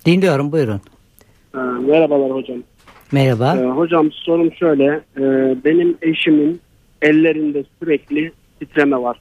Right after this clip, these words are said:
Speaker 2: Otuz sekiz yaşında.
Speaker 1: Evet.
Speaker 2: Ama bu üç dört seneden beri sürekli olarak devam ediyor. Ee, bunun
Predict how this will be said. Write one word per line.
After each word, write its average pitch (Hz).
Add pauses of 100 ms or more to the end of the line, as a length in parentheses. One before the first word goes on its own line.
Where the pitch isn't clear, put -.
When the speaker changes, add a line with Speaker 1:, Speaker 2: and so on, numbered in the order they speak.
Speaker 2:
Otuz 156 (180)
sekiz 143
yaşında. 131 (280)
Speaker 1:
Evet. 117
Speaker 2:
Ama 156
bu 160
üç 170 (180)
dört 170 (120)
seneden 151
beri 139 (320)
sürekli 160
olarak 139 (140)
devam 143
ediyor. 117 (840)
Ee, 127
bunun 165